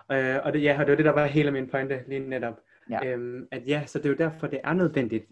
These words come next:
Speaker 1: at vi blander de her ting. Øh, og hvis det virker forstyrrende, hvis det virker mærkeligt, hvis det virker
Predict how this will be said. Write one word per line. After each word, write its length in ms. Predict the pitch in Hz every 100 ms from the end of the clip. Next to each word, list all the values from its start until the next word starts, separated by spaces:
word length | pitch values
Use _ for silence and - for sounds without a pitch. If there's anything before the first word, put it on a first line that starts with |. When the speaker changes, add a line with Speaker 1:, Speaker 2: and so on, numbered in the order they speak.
| - -
Speaker 1:
at 100 | 110
vi 60 | 117
blander 320 | 117 113 120 110 -
de 60 |
her 160 | 104 98 -
ting. 220 | 113 101 - - - - - _ -
Øh, 340 | 117 113 110 127
og 60 |
hvis 140 | 123 -
det 220 | - 139
virker 220 | 165 185
forstyrrende, 340 | 143 - 170 127
hvis 100 | -
det 100 | -
virker 160 | 165
mærkeligt, 400 | 156 135 156 147
hvis 80 | -
det 120 | -
virker 180 | 139